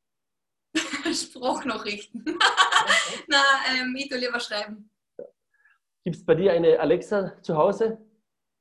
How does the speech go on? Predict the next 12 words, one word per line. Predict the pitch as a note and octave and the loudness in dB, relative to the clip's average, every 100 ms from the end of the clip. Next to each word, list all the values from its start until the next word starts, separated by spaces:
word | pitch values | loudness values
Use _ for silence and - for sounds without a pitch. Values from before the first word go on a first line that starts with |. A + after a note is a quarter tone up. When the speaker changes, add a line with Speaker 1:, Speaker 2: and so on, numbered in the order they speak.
| A3 | -8
Speaker 1:
Na. | A3 - - _ _ _ - - _ _ _ _ _ _ _ _ _ _ - | -6 -6 -10 _ _ _ -20 -20 _ _ _ _ _ _ _ _ _ _ 0
Speaker 2:
Ähm, | D3+ D#3+ - - _ - | 2 2 -2 -10 _ -8
findet | - F3+ | 0 0
man | E3 | 2
dich | E3 C#3 - | -2 -4 0
eher | F#3 F3+ D#3+ | 4 4 4
im | E3+ D3 | 0 -2
Online-Shop | D3 E3 G3+ G3 - G3+ G3+ | 0 0 2 2 0 -2 0
oder | F#3+ | -2
im | D#3+ | 0
stationären | F3+ E3+ E3+ D#3+ C3+ A#2 | 0 0 2 2 2 0
Handel? | A#2 A#2 G#2 | -6 -6 -14